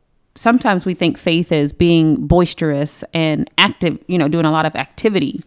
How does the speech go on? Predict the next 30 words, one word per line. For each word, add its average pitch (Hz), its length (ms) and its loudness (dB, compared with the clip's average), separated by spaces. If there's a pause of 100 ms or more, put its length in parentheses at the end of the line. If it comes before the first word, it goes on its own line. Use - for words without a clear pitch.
(420)
and, 165 360 0
and 156 240 0
working 170 400 0
and 151 140 2
basically 160 420 -2
spinning 170 420 0
our 151 140 2
wheels, 156 600 -2 (440)
um, 151 580 2 (180)
trying 180 440 6
to 170 140 0
move 160 260 6
things 151 260 4
forward 180 360 2
because 160 280 0
God 143 240 2
told 196 260 4
us 147 100 4
something. 131 480 -2 (260)
So - 160 -2
Peter 185 540 0
knew 196 320 2
that 160 180 -2
he 190 120 -4
wasn't 170 300 -2
supposed 156 360 -6
to 147 80 -2
be 139 100 -4
dying 175 380 0
here, 139 400 -8